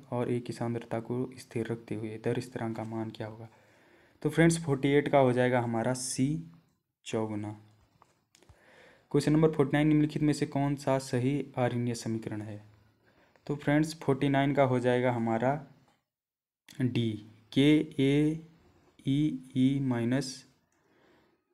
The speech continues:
upon आर टी। तो फ्रेंड्स, ये upon में नहीं बल्कि ऊपर ई की घात में होना था, तो इसका हो जाएगा फ्रेंड्स हमारा डी। क्वेश्चन नंबर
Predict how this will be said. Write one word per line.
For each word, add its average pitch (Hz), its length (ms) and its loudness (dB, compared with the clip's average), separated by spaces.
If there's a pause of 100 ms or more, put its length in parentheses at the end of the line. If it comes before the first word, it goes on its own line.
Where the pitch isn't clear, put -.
(120)
upon 127 260 2
आर 117 120 0
टी। 131 120 -8
तो 139 120 -4
फ्रेंड्स, 156 340 2
ये 147 100 4
upon 143 240 0
में 143 140 0
नहीं 135 200 0
बल्कि 131 360 0 (100)
ऊपर 135 340 -2
ई 135 120 -2
की 131 180 -2
घात 120 260 -2
में 127 100 0
होना 113 280 -4
था, 107 220 -10 (520)
तो 123 100 -6
इसका 127 220 -4
हो 120 140 -2
जाएगा 117 240 -2
फ्रेंड्स 113 320 -8
हमारा 113 340 -6 (280)
डी। 107 220 -8 (2250)
क्वेश्चन 147 360 2
नंबर 151 500 2